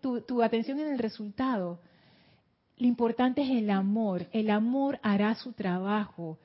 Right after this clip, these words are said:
Yo no soy la que hago el trabajo del amor. El amor hace su trabajo a través de mí, a través de todo. Entonces, déjalo fluir y dale libertad a ese amor de que haga las obras, porque no son mis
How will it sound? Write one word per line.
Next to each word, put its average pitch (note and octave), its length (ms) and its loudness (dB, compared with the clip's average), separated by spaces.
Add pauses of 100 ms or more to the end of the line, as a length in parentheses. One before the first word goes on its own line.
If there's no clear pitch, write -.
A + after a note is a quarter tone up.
(600)
Yo C#4 320 4
no D4 160 0
soy C4+ 260 -2
la C4 120 2
que A#3 120 0
hago A3 140 2
el A#3 80 -2
trabajo G3 400 0
del F#3+ 180 0
amor. F#3 300 -2
El G3+ 220 0
amor G#3 580 0
hace G#3+ 180 0
su G#3 140 -12
trabajo F#3+ 360 -2
a G#3 60 -4
través F#3 280 0
de G#3 120 0
mí, A3 200 -2
a A3 60 -2
través F#3 360 -2
de G#3+ 120 -2
todo. G#3+ 320 -6
Entonces, G3+ 400 -6
déjalo A3 440 2
fluir A3+ 640 -2 (600)
y A#3+ 180 2
dale A#3 300 6
libertad A3+ 680 2
a B3 60 2
ese C4 220 -2
amor C4 420 0
de F#3 140 0
que F#3+ 240 -2
haga A3 360 2
las F#3 360 -2
obras, F#3 560 0 (800)
porque G3 240 -2
no G3 100 0
son G#3+ 340 -2
mis A#3 240 0